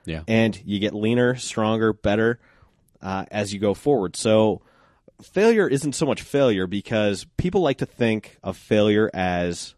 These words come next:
Speaker 2: a period at the end of a sentence.
Speaker 1: Mm-hmm.
Speaker 2: In the conversations that I've had, I've found it's merely a comma
Speaker 1: Right.
Speaker 2: and sometimes a semicolon.
Speaker 1: Right.
Speaker 2: Where they go, "Okay, well, that,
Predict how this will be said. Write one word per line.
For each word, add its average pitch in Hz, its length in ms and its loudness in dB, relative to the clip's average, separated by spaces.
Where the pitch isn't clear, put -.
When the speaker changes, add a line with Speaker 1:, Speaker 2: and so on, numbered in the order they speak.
Speaker 2:
a 87 40 -14
period 110 480 -2
at 98 100 -4
the 87 120 -8
end 80 120 -10
of 78 60 -10
a 80 60 -10
sentence. - 480 -14
Speaker 1:
Mm-hmm. 80 300 -12
Speaker 2:
In 165 540 4
the 107 120 -2
conversations 120 720 2
that 95 100 -2
I've 95 180 2
had, 87 240 -2
I've 104 160 0
found 127 380 2
it's 107 200 -2
merely 107 440 4
a - 80 -8
comma 101 540 -4
Speaker 1:
Right. 78 220 -12
Speaker 2:
and 95 160 -8
sometimes 117 440 -2
a 87 40 -8
semicolon. 82 760 -8
Speaker 1:
Right. 78 240 -8
Speaker 2:
Where 110 520 2
they 123 140 6
go, 113 380 6
"Okay, 107 440 0
well, 95 220 -2
that, 107 400 0